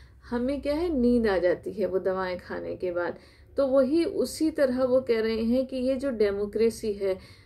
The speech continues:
वो भी उसी तरह है कि हमें जाहिर ये कर रहा है कि हम, अ, जो है हमारे भलाई के लिए काम किए जा रहे हैं, हमारे भलाई के लिए कानून बनाए जा रहे हैं, मजलिस आइन के अंदर हमारे भलाई के लिए कानून बनाए जा रहे हैं,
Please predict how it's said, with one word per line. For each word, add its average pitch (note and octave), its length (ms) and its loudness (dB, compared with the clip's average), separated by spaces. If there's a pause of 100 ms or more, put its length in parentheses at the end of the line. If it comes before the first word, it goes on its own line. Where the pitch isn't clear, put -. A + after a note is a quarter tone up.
(140)
वो B3+ 200 6
भी C#4 200 0
उसी B3+ 400 0
तरह G#3+ 440 0
है A#3+ 200 2
कि C4 280 0 (400)
हमें A#3+ 340 2
जाहिर G#3+ 500 2
ये C4 220 4
कर G#3+ 240 0
रहा G#3 340 -2
है A3 300 -2
कि A3+ 180 -4
हम, A3 300 -4
अ, C#4 60 -8 (1000)
जो G3+ 220 4
है A3 160 -2
हमारे G3 400 -2
भलाई G3 380 -2
के F#3+ 180 0
लिए F#3+ 240 2
काम F#3 340 -8
किए F#3 300 -4
जा F3 180 -2
रहे F#3+ 140 -4
हैं, G#3 60 -4
हमारे G3 320 0
भलाई G3+ 360 0
के G3 140 -4
लिए G3+ 200 4
कानून G#3+ 540 -2
बनाए F3+ 380 -4
जा F3+ 200 -4
रहे F3+ 160 -4
हैं, G3 180 -6
मजलिस F#3+ 480 2
आइन F#3+ 500 -2
के F#3 100 -8
अंदर F3+ 260 -4
हमारे F#3 360 -4
भलाई F#3+ 360 0
के F#3+ 120 -4
लिए F#3+ 200 2
कानून F#3 460 -8
बनाए F3 300 -4
जा F3 180 -2
रहे F#3+ 280 -6
हैं, F#3+ 160 -6